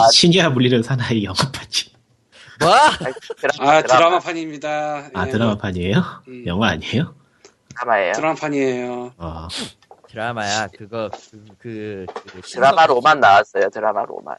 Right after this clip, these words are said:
Speaker 2: 그 신성한 씨지를 쓴다. <laughs>
Speaker 3: 아,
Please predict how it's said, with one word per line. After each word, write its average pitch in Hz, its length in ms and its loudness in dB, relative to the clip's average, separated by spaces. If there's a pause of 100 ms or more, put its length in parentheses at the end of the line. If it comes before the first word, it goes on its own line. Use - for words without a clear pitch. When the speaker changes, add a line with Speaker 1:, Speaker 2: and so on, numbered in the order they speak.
Speaker 2:
그 107 60 -20
신성한 160 480 -10
씨지를 135 420 -16
쓴다. 117 300 -12 (240)
<laughs> 196 800 0
Speaker 3:
아, 131 1200 6